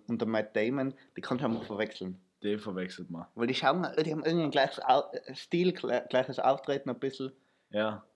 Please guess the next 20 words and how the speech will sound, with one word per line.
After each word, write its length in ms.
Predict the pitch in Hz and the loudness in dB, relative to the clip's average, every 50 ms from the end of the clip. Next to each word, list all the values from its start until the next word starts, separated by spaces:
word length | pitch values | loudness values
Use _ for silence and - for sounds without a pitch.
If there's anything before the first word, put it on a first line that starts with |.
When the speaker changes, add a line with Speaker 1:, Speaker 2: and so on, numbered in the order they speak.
| _ _ _ _ - | _ _ _ _ -4
Speaker 2:
äh, 180 | - 107 110 - - 117 | 0 0 2 2 2 0
ähnlich. 280 | 120 120 101 92 87 - - - _ _ _ _ _ _ _ - - - - | 0 0 0 -2 -4 -6 -8 -18 _ _ _ _ _ _ _ -20 -10 -2 0
Aber 260 | 104 113 127 113 - | 4 4 4 4 4
eben, 320 | 127 139 135 117 95 - - _ _ _ - | 2 0 0 0 -4 -4 -10 _ _ _ -6
und 140 | - 151 143 | -4 -4 -2
von 140 | - 160 156 | 0 2 2
der 80 | 143 | 2
Musik 360 | 143 139 131 - 190 185 - - | 2 0 0 0 0 0 0 -2
her 100 | 113 92 | 0 0
eigentlich 400 | 90 95 92 90 92 87 87 - | 0 0 -2 -4 -4 -6 -6 -8
auch. 160 | 87 82 80 - _ _ _ _ _ - | -10 -10 -10 -12 _ _ _ _ _ 2
Speaker 1:
Ja. 300 | 139 147 165 180 175 - - - - | 6 8 8 8 8 4 2 -4 -6
Speaker 2:
Weil 140 | - 113 120 | -2 0 2
das 180 | 131 143 - 156 | 2 2 0 0
ist 100 | 151 - | -2 0
schon 140 | - 175 175 | 2 2 2
so 180 | 175 - 143 113 | 2 2 -2 -2
Seed-Musik. 760 | - - - 127 123 113 113 104 104 104 - 104 98 95 127 | -2 0 2 2 2 2 2 -2 -4 -4 -4 -6 -6 -2 2
Speaker 1:
Ja, 180 | 139 151 170 | 4 6 6
ja. 360 | 185 196 180 143 117 110 - | 8 8 8 6 6 4 -2